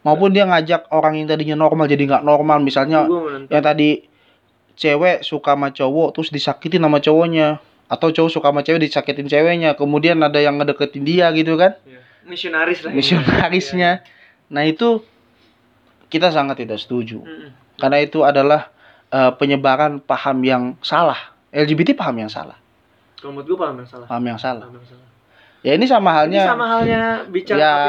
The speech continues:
Speaker 2: kapitalisme adalah paham yang salah sih. Maksudnya pemahaman orang kan bisa kita, bisa kita kontra kan?
Speaker 1: Iya.
Speaker 2: Bisa, bisa kontra. Dan kalau
Speaker 1: Iya.
Speaker 2: misalkan mau ada dialek, apa, dialog lebih lanjut ya, kayaknya perlu mendatangkan orang-orang yang memang pro,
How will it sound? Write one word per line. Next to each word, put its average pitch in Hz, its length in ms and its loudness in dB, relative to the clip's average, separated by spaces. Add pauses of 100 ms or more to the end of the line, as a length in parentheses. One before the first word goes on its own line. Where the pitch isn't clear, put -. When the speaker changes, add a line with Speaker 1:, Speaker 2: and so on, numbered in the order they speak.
(120)
Speaker 2:
kapitalisme 202 240 -6
adalah 190 240 -10
paham 180 160 -4
yang 180 80 -12
salah 233 320 -2
sih. 170 80 -6
Maksudnya 185 400 -8 (2500)
pemahaman 202 480 2
orang 254 160 0
kan 320 80 0
bisa 214 240 -6
kita, 160 640 -2
bisa 160 240 -14
kita 147 480 -10
kontra 202 400 -2
kan? 135 240 -8
Speaker 1:
Iya. 123 400 2
Speaker 2:
Bisa, 147 160 -14
bisa 135 80 -20
kontra. 143 400 -14
Dan 135 240 -18
kalau 107 80 -10
Speaker 1:
Iya. 107 160 -8
Speaker 2:
misalkan 151 240 -12
mau 147 160 -12
ada 143 160 -10
dialek, 139 400 -12 (320)
apa, 180 400 -12 (160)
dialog 147 480 -12
lebih 147 180 -16
lanjut 156 300 -10
ya, 143 240 -6 (640)
kayaknya 202 240 -6
perlu 170 240 -4
mendatangkan 156 480 -2
orang-orang 156 480 -4
yang 156 160 -8
memang 151 260 -14
pro, 202 460 2